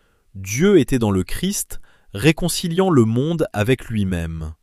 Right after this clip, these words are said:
Au cours du ministère qui s'effectue dans le sanctuaire céleste, il y aura une entente parfaite entre l'un et l'autre. Dieu a tant aimé le monde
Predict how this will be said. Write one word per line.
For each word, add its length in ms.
Au 140
cours 260
du 120
ministère 600
qui 120
s'effectue 520
dans 140
le 80
sanctuaire 560
céleste, 640
il 140
y 100
aura 280
une 160
entente 400
parfaite 760
entre 320
l'un 340
et 80
l'autre. 600
Dieu 400
a 100
tant 280
aimé 180
le 140
monde 460